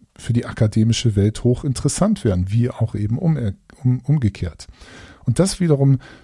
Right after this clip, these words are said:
fällt zu, zu dem Thema Erkenntnis unter einem Erkenntnisziel. Es geht hier also um Wissensschöpfung auf dieser Seite.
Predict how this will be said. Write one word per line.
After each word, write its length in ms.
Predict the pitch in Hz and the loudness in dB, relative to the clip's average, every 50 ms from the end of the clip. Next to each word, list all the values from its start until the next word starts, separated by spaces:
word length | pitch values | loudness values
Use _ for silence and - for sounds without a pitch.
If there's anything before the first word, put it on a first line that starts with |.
| - _ _ | -20 _ _
fällt 720 | _ - - - - 131 151 170 170 - - - - - _ _ _ _ _ | _ -20 -6 0 2 2 2 2 0 -4 -8 -10 -10 -14 _ _ _ _ _
zu, 500 | - - - 170 196 233 247 285 311 - - _ _ _ _ _ _ _ _ _ _ _ _ _ | -10 -6 -4 -4 -4 -4 -4 -6 -8 -10 -18 _ _ _ _ _ _ _ _ _ _ _ _ _
zu 140 | - - 107 | -8 -4 -2
dem 180 | 104 98 98 | -2 -2 0
Thema 360 | - - 160 156 139 143 - - | 0 0 2 2 2 0 -2 -4
Erkenntnis 880 | - - - - - 139 139 156 - _ 165 175 180 160 - - - - _ | -10 -12 -12 0 2 2 2 2 0 _ 0 0 0 0 -2 -6 -8 -10 _
unter 460 | _ 156 190 196 - 160 - - - - | _ 0 2 2 2 0 -2 -4 -6 -4
einem 260 | - 123 123 120 - | -2 0 0 -2 -2
Erkenntnisziel. 680 | - - - - 107 95 98 - - - - - 78 - - _ _ _ _ | -4 -12 -4 -2 -2 -2 -2 -8 -12 -12 -10 -10 -10 -12 -16 _ _ _ _
Es 120 | - - | -16 -4
geht 160 | - 147 143 - | -4 -4 -2 0
hier 180 | 156 160 147 | -2 -2 0
also 260 | 131 131 131 127 127 | 0 0 2 0 0
um 400 | - - 123 123 120 110 95 92 | 0 0 2 2 2 2 0 0
Wissensschöpfung 1080 | 98 113 107 - - 104 90 - - - - - 87 - - - - 85 78 80 87 - - - | 0 0 0 0 -2 -4 -4 -4 -8 -10 -6 -6 -8 -8 -8 -10 -8 -8 -8 -8 -10 -12 -8 -8
auf 140 | 101 - | -8 -6
dieser 420 | - 98 92 82 82 78 76 87 - _ _ _ _ _ _ _ | -4 -4 -4 -4 -4 -8 -10 -10 -16 _ _ _ _ _ _ _
Seite. 480 | - - 80 71 73 76 - - 95 | -8 -8 -6 -6 -6 -8 -10 -12 -14